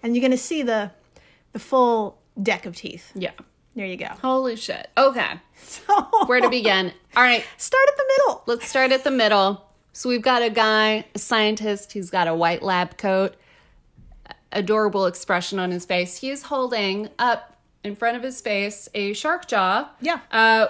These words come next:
Speaker 2: which, unlike a human jaw, it has a top and a bottom, so it kind of creates a circle. And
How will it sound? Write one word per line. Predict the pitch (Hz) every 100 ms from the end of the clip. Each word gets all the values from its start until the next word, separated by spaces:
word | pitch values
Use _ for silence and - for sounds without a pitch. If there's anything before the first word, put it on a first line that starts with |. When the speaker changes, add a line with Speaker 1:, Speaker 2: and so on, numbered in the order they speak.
| -
Speaker 2:
which, | 220 220 -
unlike | 285 269
a | 254
human | 233 226
jaw, | 208 202 202
it |
has | 202 190
a | 190
top | 190 190 185
and | 175
a | 170
bottom, | 160 147 156 214
so | - 180
it |
kind | - 202
of | 180
creates | - 175 156 -
a |
circle. | - 175 160 214 254 359 - _ _ _ _
And | 214 220 220